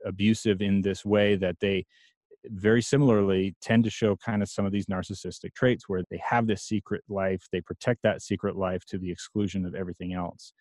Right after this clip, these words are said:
And I think part of what creates this danger, right, is the idea that when you are exposed, when, say, a spouse discovers this, now this is going to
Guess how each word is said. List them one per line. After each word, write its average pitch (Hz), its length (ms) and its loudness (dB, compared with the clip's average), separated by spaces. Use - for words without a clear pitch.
And 107 120 -4
I 95 60 -2
think 110 200 -4
part 110 140 2
of 101 60 0
what 101 140 -2
creates 98 300 -4
this 92 160 -8
danger, 113 340 0
right, 87 240 -4
is 95 140 -4
the 98 100 -4
idea 104 360 2
that 92 260 0
when 110 380 4
you 113 180 6
are 110 220 4
exposed, - 640 -10
when, 104 380 2
say, 107 320 2
a 101 60 2
spouse 95 340 -4
discovers 107 680 0
this, - 460 -14
now 113 400 4
this 104 200 2
is 101 100 0
going 98 280 0
to 92 220 -4